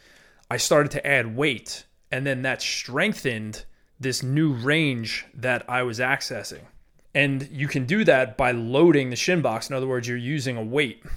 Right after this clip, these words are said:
When you load the shin box, it helps to develop strength in all of the small hip muscles that you need while doing jiu-jitsu.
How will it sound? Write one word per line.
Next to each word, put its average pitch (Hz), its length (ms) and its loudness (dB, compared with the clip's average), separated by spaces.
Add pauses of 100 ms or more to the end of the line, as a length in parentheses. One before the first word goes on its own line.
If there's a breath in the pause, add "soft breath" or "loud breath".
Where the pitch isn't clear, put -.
(400 loud breath)
When 139 200 -2
you 131 80 -2
load 180 300 6
the 165 80 2
shin 127 220 -4
box, 117 420 -4
it 135 140 -6
helps 170 340 0
to 156 100 -2
develop 127 400 0
strength 139 520 -4
in 123 180 -12 (120)
all 156 340 6
of 139 100 0
the 123 80 -4
small 131 440 2
hip - 220 -2
muscles 117 600 -4 (460 soft breath)
that 127 520 2
you 131 180 -6
need 147 320 2
while 120 400 2
doing 120 280 -4
jiu-jitsu. 113 520 0